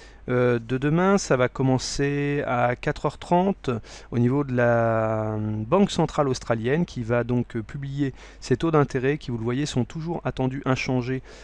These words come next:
à un et demi pour cent, donc surveillez bien ça. Euh, c'est quand même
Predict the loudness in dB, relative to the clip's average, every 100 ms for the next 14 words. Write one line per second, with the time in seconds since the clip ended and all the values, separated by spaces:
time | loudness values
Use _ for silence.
0 | -6 -2 2 2 2 2 2 2 -2 -6
1 | -8 -6 -4 -2 -2 -4 -8 -12 -8 -4
2 | -2 -2 -2 0 0 2 2 2 0 -6
3 | -16 -16 -6 -2 -2 -4 -4 -2 -2